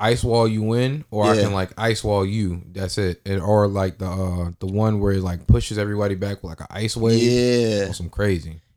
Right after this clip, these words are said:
Speaker 2: Gets everybody away from you. He uses
Speaker 1: Mm-hmm.
Speaker 2: is, he's good at using, like, he's a counter striker. Like, if
Speaker 1: Right.
Speaker 2: somebody's trying to pull up on you, then you, oh, back up and then <clears throat>
Speaker 1: Mm-hmm.
Speaker 2: hit him with all the range ice blasts.
Speaker 1: 'Cause on my first, uh, battle, I, g-, I came in first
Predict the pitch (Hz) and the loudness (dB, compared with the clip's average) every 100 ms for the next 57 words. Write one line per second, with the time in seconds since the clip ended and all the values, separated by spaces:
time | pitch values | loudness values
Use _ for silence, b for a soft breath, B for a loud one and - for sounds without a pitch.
0 | _ 117 107 113 113 113 113 110 113 104 | _ -10 -6 -6 -4 -4 -2 -2 -4 -4
1 | 104 101 131 175 123 95 143 135 107 151 | -6 -2 0 0 -2 0 -2 -2 -4 -4
2 | 117 101 131 117 107 80 107 113 104 104 | -4 0 4 4 2 -2 -2 -2 -4 -6
3 | - _ _ _ _ _ - 110 - 123 | -6 _ _ _ _ _ -6 -6 0 0
4 | 117 101 - 101 - 64 65 76 101 113 | 2 -2 0 0 0 -6 -4 -6 2 4
5 | 110 107 110 101 110 117 110 113 117 117 | 4 2 -2 -2 2 2 2 2 2 4
6 | 107 104 98 104 98 104 123 123 123 - | 4 2 -2 -6 -4 -4 -2 -2 -4 -12
7 | - 95 - 104 98 113 123 123 110 110 | -12 -10 -10 -12 -8 -4 -4 -4 -6 -4
8 | 104 104 104 101 98 101 104 98 101 101 | -4 -2 -2 -4 -4 -4 -6 -4 -6 -6
9 | - 82 90 - 147 139 123 151 180 - | -10 -10 -8 -2 2 2 4 4 2 2
10 | 123 123 117 110 - 107 104 160 165 120 | 4 6 6 2 -2 -12 -2 2 2 4
11 | 151 135 - 131 147 135 131 160 147 104 | 2 2 -2 0 2 2 2 4 4 2
12 | - | -6